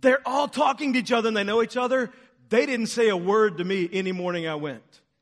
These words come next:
Now, at first I took it personally, and then I thought, you know, that reminds me of a lot of churches I've been in, where everybody just talks to everybody they know,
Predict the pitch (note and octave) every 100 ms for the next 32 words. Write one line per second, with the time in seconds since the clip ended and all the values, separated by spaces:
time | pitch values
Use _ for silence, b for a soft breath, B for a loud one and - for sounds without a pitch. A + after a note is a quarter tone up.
0 | _ _ _ _ _ _ _ _ - G#3+
1 | A3 A#3+ - E4 - B3+ C4 - - A#3+
2 | B3 G#3 F3 G3+ B3+ G3+ G3 F#3+ A3 A#3
3 | A3+ A#3 F#3 F#3+ G#3+ F3+ F#3 D#3 D3 D#3+
4 | F#3 G3 F#3+ - - E3 D3+ C3+ C3+ C3+
5 | B2+ B2 A2 A2 _ _ _ _ _ _
6 | _ _ _ _ _ _ _ _ _ E3
7 | F#3+ G3+ F#3 F#3+ - F#3+ F#3 F3 F#3 F3
8 | F3 D#3 D#3 F#3 E3 C3+ E3+